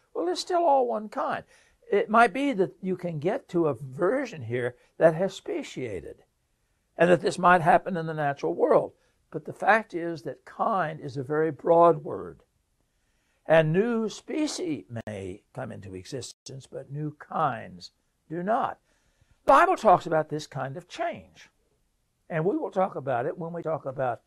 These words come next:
the process of evolution. Words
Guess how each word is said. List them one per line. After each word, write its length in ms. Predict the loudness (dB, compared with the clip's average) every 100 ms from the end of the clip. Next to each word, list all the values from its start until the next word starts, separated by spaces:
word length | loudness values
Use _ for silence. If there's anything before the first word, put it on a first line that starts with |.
| _ _ _ _ _
the 320 | -4 -2 -4 -8
process 720 | 4 4 4 -4 -6 -6 -14 _ _ _ _
of 180 | -2 0
evolution. 580 | -2 0 0 0 -4 -16 _ _ _ _ _ _
Words 480 | 8 10 10 6